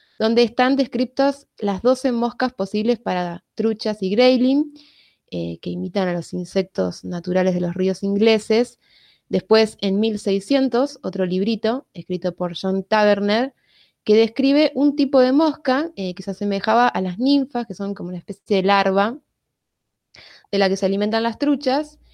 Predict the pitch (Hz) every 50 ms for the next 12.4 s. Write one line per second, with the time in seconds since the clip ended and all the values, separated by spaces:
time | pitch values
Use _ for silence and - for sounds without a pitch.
0 | _ _ _ _ _ _ _ - 233 247 240 240 240 240 233 233 233 226 220 -
1 | 240 233 233 226 233 233 240 277 277 277 262 262 277 302 294 - - - 196 185
2 | 185 180 185 190 196 202 208 202 196 196 - 214 202 - - 208 196 196 196 202
3 | - 302 285 285 - - - 233 233 254 302 302 _ _ _ _ _ _ _ _
4 | - - 190 190 196 202 202 208 208 202 202 208 220 208 - 226 202 202 220 202
5 | 202 208 202 - - 262 262 247 240 - - 226 247 254 - - 180 - - 185
6 | 190 190 190 190 190 - 196 196 202 208 208 269 277 262 - - 240 214 208 202
7 | 196 196 202 202 202 196 - 190 196 202 196 196 214 202 208 185 180 - 185 185
8 | 190 190 190 190 185 180 - - 170 175 185 180 202 196 180 175 170 - 190 180
9 | - 220 196 202 208 226 247 254 240 214 226 - 233 233 269 294 - - - _
10 | _ _ _ _ _ _ _ - 202 202 202 202 208 208 208 208 - 247 254 262
11 | 247 - 233 214 240 220 - 233 214 208 226 220 208 - 208 208 - 226 220 220
12 | - 196 196 202 196 202 202